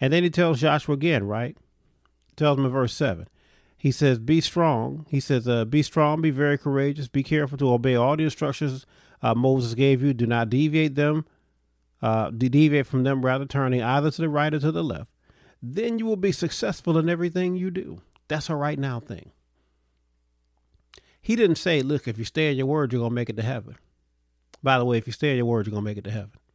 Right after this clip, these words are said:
But he says, "Listen, if you stay in your word, you're gonna be successful right now.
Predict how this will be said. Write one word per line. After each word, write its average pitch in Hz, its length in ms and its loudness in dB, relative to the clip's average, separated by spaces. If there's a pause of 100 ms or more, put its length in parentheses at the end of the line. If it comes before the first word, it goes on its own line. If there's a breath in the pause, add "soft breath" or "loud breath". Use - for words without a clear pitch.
(1300)
But 151 160 2
he 160 100 8
says, 151 280 0
"Listen, 170 280 -4
if 120 80 0
you 123 60 -2
stay 185 240 2
in 170 80 0
your 151 80 2
word, 151 400 -2 (360)
you're 170 180 -2
gonna 208 160 -2
be 131 100 2
successful 135 580 -6
right 175 240 -6
now. 110 140 -10